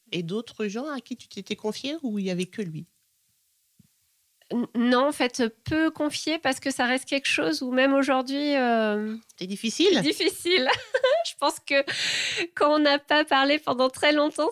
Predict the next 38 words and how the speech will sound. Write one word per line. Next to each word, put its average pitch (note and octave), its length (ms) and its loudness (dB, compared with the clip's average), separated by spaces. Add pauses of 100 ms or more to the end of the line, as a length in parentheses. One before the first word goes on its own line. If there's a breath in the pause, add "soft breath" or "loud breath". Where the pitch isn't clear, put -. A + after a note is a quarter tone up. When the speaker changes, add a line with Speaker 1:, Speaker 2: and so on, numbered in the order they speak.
Speaker 2:
c'est C4 160 -6
peut-être C4+ 240 -2
compliqué. D4 720 0
<laughs> - 1400 -8
Donc B3 180 -4
ça, C#4+ 180 2
c'est C4 200 -6
dans A#3+ 240 0
mes, A#3 320 2
euh, F#3+ 280 4 (460 loud breath)
mes B3 180 2
limitations D4+ 720 4
personnelles B3 1160 0
ou, A#3+ 280 0
euh, G3 960 0 (300)
ou B3+ 160 2
alors B3 320 2
que B3+ 120 0
d'autres, B3+ 600 0
euh, G#3 420 2 (680 loud breath)
poursuivent C#4 440 2
des C4+ 160 4
rêves C#4 500 2
en, A3+ 300 -2
en, A#3 320 0
en A3 280 0
le G#3 360 2
disant, B3 600 -2
en - 40 2
le A3 80 2
partageant A#3+ 720 0
et A3 120 4
en G3+ 80 4
l'enrichissant B3+ 760 2
avec G#3+ 240 -2
plein B3 180 2
de B3 80 4
rencontres. B3 540 0